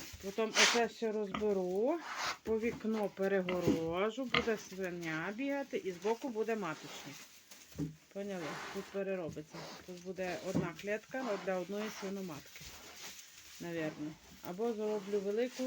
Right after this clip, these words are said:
для молодняка. Якого... Ой! Та маленьку, який молодняк не буду співати продавати, то буду відсаджувати сюди. О, о, що це таке? Дівки, що це? Що це?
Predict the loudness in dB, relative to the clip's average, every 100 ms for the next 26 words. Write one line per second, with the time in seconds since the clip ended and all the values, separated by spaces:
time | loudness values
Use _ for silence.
0 | -2 -2 0 0 2 2 2 -2 -2 -4
1 | -4 -12 -14 -14 -14 -12 -4 -2 2 6
2 | 6 6 0 -6 -2 8 10 10 8 -8
3 | -8 -8 -2 2 4 4 4 2 0 0
4 | 0 4 4 4 2 2 -2 -4 -6 -4
5 | 2 2 2 -2 -2 0 4 4 4 2
6 | 0 2 2 2 2 2 4 4 4 4
7 | 2 2 6 10 12 10 6 2 12 12
8 | 12 12 12 12 12 12 12 12 6 6
9 | 4 2 -10 -2 0 10 10 10 4 -20
10 | _ _ -20 -20 -16 -8 6 8 8 4
11 | -10 -12 -16 -16 -20 -20 -14 -10 -8 -6
12 | 4 8 8 8 -6